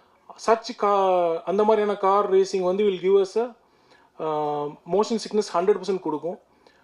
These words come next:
அதே மாதிரி தான் இன்னொரு எக்ஸாம்பிள் சொல்லணும்னா, ஃபர்ஸ்ட் இந்த கான்செப்டை நான் நம்ம தமிழ் ஆடியன்ஸ் சொல்லணுங்கிறதுக்காக தான் I'm just trying to brief. இன்னொரு இது பார்த்தீங்கன்னா டாலஸ்ட் பில்டிங், அதாவது ஆயிரத்தி இரநூத்தி அறுபது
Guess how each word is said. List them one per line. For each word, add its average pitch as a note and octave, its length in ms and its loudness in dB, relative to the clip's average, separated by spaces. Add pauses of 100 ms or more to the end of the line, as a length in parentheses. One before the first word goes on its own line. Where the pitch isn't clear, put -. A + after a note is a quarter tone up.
(120)
அதே G3+ 200 4
மாதிரி G#3+ 220 4
தான் G#3+ 140 4
இன்னொரு G#3+ 360 6 (440)
எக்ஸாம்பிள் G3 480 0
சொல்லணும்னா, F3+ 580 2
ஃபர்ஸ்ட் G3+ 240 -4
இந்த A3 160 2
கான்செப்டை A#3 520 4
நான் F#3 340 2 (220)
நம்ம E3+ 200 -2
தமிழ் F3+ 220 0
ஆடியன்ஸ் F3+ 460 -2
சொல்லணுங்கிறதுக்காக F3+ 640 2
தான் F#3 120 0
I'm E3 140 -4
just D#3+ 300 -8
trying D#3+ 180 -4
to D#3 160 -8
brief. E3 180 -10 (800)
இன்னொரு A3+ 340 8
இது G#3+ 100 2
பார்த்தீங்கன்னா G3+ 380 0
டாலஸ்ட் A3+ 500 4
பில்டிங், E3+ 380 -2
அதாவது F3 640 4
ஆயிரத்தி G3 440 2
இரநூத்தி F#3 400 0
அறுபது E3+ 560 0